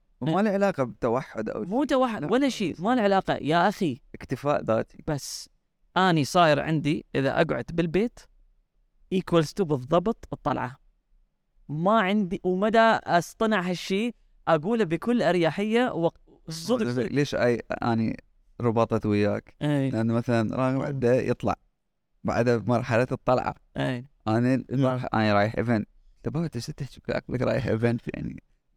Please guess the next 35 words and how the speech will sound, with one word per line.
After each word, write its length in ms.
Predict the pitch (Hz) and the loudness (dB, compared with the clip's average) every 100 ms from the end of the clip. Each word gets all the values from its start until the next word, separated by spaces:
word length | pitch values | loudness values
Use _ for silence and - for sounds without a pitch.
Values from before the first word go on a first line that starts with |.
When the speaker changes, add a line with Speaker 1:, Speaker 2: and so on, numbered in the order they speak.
| 113 | -2
Speaker 1:
أنا 140 | 120 | 2
ما 100 | 120 | 2
أدري 140 | 147 | 2
أصدق 420 | 151 151 151 135 - | 2 0 -2 -2 -2
أوصل 260 | 135 - - | -4 -4 -4
أطوق 260 | 123 139 123 | -2 -4 -2
للبيت. 480 | 123 143 120 - - _ | -2 0 0 -2 -6 _
Speaker 2:
صح. 220 | - 240 - _ _ _ _ - | -10 -10 -12 _ _ _ _ -4
هي، 140 | 202 | -2
هي، 460 | 226 202 233 208 202 - | 0 -2 0 0 0 -2
شوف، 260 | 269 208 _ _ 220 | -4 -4 _ _ -2
هي 220 | 247 247 | 2 4
همينة 240 | 262 262 | 4 2
تعتمد 460 | 233 165 - 247 214 | 0 0 2 2 4
على 140 | 196 | 4
إيش 140 | 202 170 | 2 0
قد 240 | 233 196 | -4 -2
أنت 240 | 196 196 | -4 -4
صار 260 | 175 202 190 | -2 0 0
عندك 280 | 170 175 170 | 0 -2 -2
الدوز 440 | 135 165 165 131 | 0 2 2 2
منه 260 | 131 123 131 | -2 -4 -4
مثلًا. 300 | 127 - 127 | -4 -6 -6
Speaker 1:
مم. 260 | 113 113 - | -8 -10 -8
Speaker 2:
يعني 280 | 147 147 160 | -4 0 0
أني 220 | 190 190 | 0 0
Speaker 3:
مم. 140 | 127 123 _ _ _ _ _ - | -2 -4 _ _ _ _ _ -6
Speaker 2:
هسه 160 | 165 180 | 0 0
مثلًا 300 | 175 170 185 | 0 0 0
أني 100 | 190 | 2
اليوم، 420 | 180 214 196 - | 2 0 0 -2
ذاك 280 | 156 190 196 | -2 -2 0
اليوم 200 | 175 143 | 0 0
كنت 300 | 156 139 143 | -2 -4 -4
بتصوير، 1200 | 160 143 143 - - - - 143 175 226 269 | -2 -2 -2 -4 -8 -8 -6 -2 0 0 -2